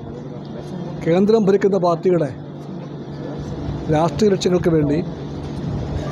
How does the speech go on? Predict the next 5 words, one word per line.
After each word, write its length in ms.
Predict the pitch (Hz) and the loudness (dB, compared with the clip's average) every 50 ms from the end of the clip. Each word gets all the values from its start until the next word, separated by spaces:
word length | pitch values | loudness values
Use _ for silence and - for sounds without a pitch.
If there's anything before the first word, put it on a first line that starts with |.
| - - - - - - 147 | -6 -6 -6 -6 -6 -2 0
ഗവർണർമാരെ 500 | 147 156 170 185 185 185 180 175 175 175 165 | 2 2 4 4 6 6 6 6 6 4 4
ഉപയോഗപ്പെടുത്തുന്ന 600 | 160 165 170 180 170 - 165 151 - 160 156 156 156 160 156 - - - - - - - - - - - - - - - - - - - - - | 4 4 4 4 4 2 0 2 2 2 4 4 2 0 -2 -4 -6 -6 -6 -6 -6 -6 -6 -6 -6 -6 -6 -8 -8 -8 -8 -8 -8 -8 -4 0
ഒരവസ്ഥ 320 | 160 160 175 156 - 208 180 165 | 2 2 2 2 2 2 2 4
കാണുമ്പോൾ 380 | 165 165 170 165 147 143 131 120 - - - - - - - - - - - - - - - - - - - - - - - - - - | 4 4 4 4 2 2 0 -2 -6 -10 -14 -14 -14 -12 -12 -12 -12 -12 -12 -10 -10 -10 -10 -8 -8 -8 -8 -8 -8 -8 -8 -8 -6 0
സി 100 | 147 165 | 2 2